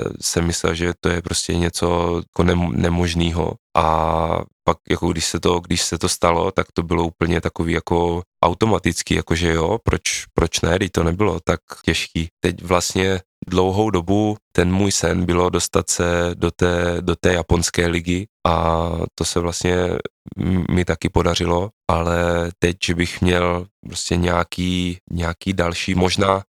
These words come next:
možná teď, takový aktuální, by bylo dobrý, eh, kdyby se vlastně s tím týmem, co, co máme s tou, s tou Yokohamou, kdyby se nám podařilo, eh, dostat, dostat do playoff, tak, eh,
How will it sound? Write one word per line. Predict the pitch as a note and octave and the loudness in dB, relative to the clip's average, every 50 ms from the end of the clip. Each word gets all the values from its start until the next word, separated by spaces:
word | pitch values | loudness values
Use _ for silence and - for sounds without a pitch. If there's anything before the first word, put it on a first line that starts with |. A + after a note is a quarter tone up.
| _ _ - | _ _ 0
možná | F#2 F2+ F2 F#2 G2 F#2 G2 F#2+ | 0 0 2 2 2 2 2 2
teď, | - E2+ F2+ F#2 - - - - - | 0 0 -2 -2 -4 -8 -12 -8 -6
takový | - - - F2+ F2+ F2+ | -4 -2 0 2 2 0
aktuální, | F2 - - - F2 F2+ F2 F2 F2+ F2+ F2+ F2+ F#2 F#2 F#2 - _ _ - F2 | 0 -2 -2 0 2 2 4 2 2 2 2 2 2 0 0 -4 _ _ -14 -12
by | F2 E2+ | -4 0
bylo | F#2 F2+ F2 F2 | 2 2 2 2
dobrý, | F2 E2+ E2+ F2 F2+ F2+ F2+ F#2 | 0 0 0 0 0 0 -2 -4
eh, | - _ _ - F2+ F2 E2 E2 E2+ E2+ E2 E2+ E2+ E2 E2 | -8 _ _ -4 -2 0 0 0 0 -2 -2 -2 -2 -4 -4
kdyby | - E2 E2+ E2 E2+ | -2 -2 -2 -2 -2
se | - - F2+ | -2 -2 -2
vlastně | F2 F2 - - F2+ F2 | -2 -2 0 0 -2 -2
s | - - | -2 -2
tím | - F#2 F2+ F#2 F#2 F#2 F2+ F#2 | 0 0 2 2 2 2 0 -2
týmem, | - F2 F2 E2+ E2+ F2 F#2 F#2 F#2 F#2 | -2 -2 0 2 2 2 2 2 0 -2
co, | - - - F2 F2 F2 F2 F2 F2+ - | -2 -2 -2 -2 0 0 0 -2 -2 -2
co | - - | -2 0
máme | F#2 F2 E2 E2 E2+ F#2 F#2 | 2 2 2 2 2 2 0
s | - | 0
tou, | - - F2+ F2 F2 F2 F2 F2+ | 0 0 0 2 2 0 -2 -2
s | - - | -2 0
tou | - F2+ F2 | 0 0 2
Yokohamou, | F2 E2 - - E2+ F2 F2 F2+ F2+ F2+ F2+ F#2+ G2+ _ _ - - | 0 0 0 0 0 2 2 2 2 2 2 0 -4 _ _ -4 -2
kdyby | E2+ F2 E2+ E2+ | -2 0 0 0
se | - - F2 | 0 2 4
nám | F2+ F#2 F2+ | 4 4 2
podařilo, | - F2 F2 F2 F2+ - F#2 F2 F2 F2 F2 F2 F2 F2+ G2 - - - | 2 2 2 2 2 0 0 2 2 2 2 2 0 -2 -6 -6 -2 -2
eh, | E2+ F2 E2+ E2+ E2+ E2+ E2+ | 0 0 0 0 -2 -2 -2
dostat, | E2+ F2 E2+ - - - F#2 F2+ F2 _ - - - | 0 0 0 0 0 0 0 0 0 _ -8 -8 -4
dostat | E2+ F2+ E2+ - - F#2 F2+ F2 | -2 -2 0 0 2 2 2 2
do | F2+ E2 | 0 0
playoff, | - - F2+ F#2 F#2+ F2 F2 F2 G#2+ - - - _ - | 2 2 2 4 4 2 2 2 0 0 -4 -8 _ 0
tak, | - E2+ E2+ - _ - | 2 2 2 0 _ -4
eh, | - | -2